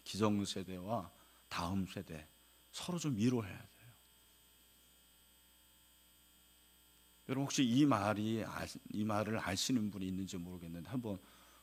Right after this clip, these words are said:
우리 간사님 띄워주세요. 어, 영어로 해서 저는 "Latte is horse" 이 말 아세요?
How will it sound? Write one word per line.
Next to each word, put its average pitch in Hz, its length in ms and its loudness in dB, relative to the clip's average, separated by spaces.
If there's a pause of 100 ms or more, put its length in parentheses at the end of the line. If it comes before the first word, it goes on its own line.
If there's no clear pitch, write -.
우리 95 100 -10
간사님 95 400 -2
띄워주세요. 92 560 -6 (540)
어, 76 320 -10 (100)
영어로 113 360 4
해서 101 160 0
저는 90 340 -4
"Latte 131 480 4
is 113 320 2
horse" 107 600 4 (400)
이 107 80 2
말 110 180 6
아세요? 107 400 -2